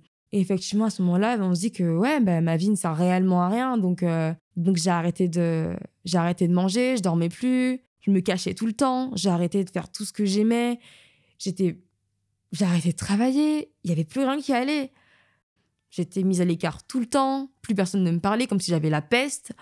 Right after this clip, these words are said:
Heureusement que j'avais des amis dans l'école, mais on n'avait pas les mêmes emplois du temps parce qu'on n'était pas dans la même classe. Donc, euh, finalement, je, j'étais très, très souvent seule, assise sur un banc ou derrière les buissons, euh, dans les toilettes pour ne pas être, euh,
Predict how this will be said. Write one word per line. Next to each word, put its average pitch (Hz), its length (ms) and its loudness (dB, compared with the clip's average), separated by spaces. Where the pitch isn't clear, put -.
Heureusement 190 300 2
que 226 100 -4
j'avais 175 220 0
des 180 180 0
amis 196 180 2
dans 190 120 2
l'école, 247 500 0
mais 175 260 2
on 165 80 0
n'avait 160 200 2
pas 170 120 -2
les 165 80 0
mêmes 160 180 0
emplois 170 180 -2
du 175 100 -4
temps 262 160 0
parce 190 100 -2
qu'on - 80 -2
n'était 160 220 0
pas 165 100 -2
dans 156 140 2
la 156 60 2
même 190 140 2
classe. 302 460 -2
Donc, 160 240 -4
euh, 165 100 2
finalement, 214 480 0
je, 160 320 0
j'étais 147 240 -4
très, 220 240 -2
très - 160 -2
souvent 180 260 0
seule, 247 400 0
assise 190 300 0
sur 208 180 2
un 180 140 4
banc 233 260 2
ou 196 40 -4
derrière 190 300 0
les 175 140 0
buissons, 214 640 0
euh, 170 40 0
dans 180 140 0
les 180 100 2
toilettes 185 480 -2
pour 165 220 -4
ne 160 80 0
pas 180 240 0
être, 175 240 -4
euh, 160 180 0